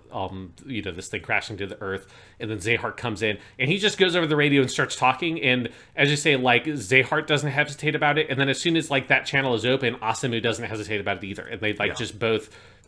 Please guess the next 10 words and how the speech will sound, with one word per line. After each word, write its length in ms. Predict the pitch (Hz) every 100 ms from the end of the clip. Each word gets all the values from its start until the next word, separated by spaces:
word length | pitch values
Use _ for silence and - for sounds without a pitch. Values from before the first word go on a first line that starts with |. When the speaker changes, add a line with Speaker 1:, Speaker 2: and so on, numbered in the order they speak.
| -
Speaker 1:
immediately 560 | 123 131 123 123 113
become 360 | 107 - 120 107
friends 280 | - 123 110
again, 220 | 113 104
and 100 | 101
you 120 | 110
feel 440 | - - 131 123 101
how 240 | 120 113
much, 340 | 110 110 -
like, 360 | 104 107 104